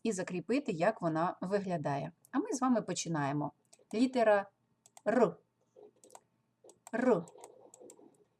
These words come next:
Р. Р. Р. Паличка, зверху кругляшечок.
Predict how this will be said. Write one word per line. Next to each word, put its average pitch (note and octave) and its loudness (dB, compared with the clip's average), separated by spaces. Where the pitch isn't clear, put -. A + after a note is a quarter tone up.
Р. G#3+ 2
Р. A3+ 4
Р. A3 2
Паличка, B3+ 0
зверху E3+ -2
кругляшечок. E3 -4